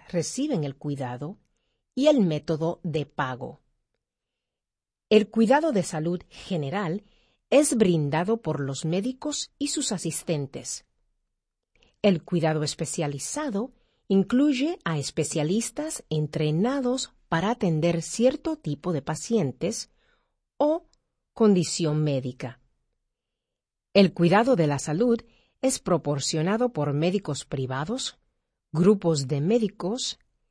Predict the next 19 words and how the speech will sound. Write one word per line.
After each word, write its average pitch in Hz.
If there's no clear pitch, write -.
clínicas, 185
hospitales, 196
centros 262
de 165
emergencia 262
y 202
centros 302
de 165
cuidado 185
de 170
urgencia. 147
El 202
cuidado 220
del 143
paciente 147
internado 147
en 139
un 170
hospital 220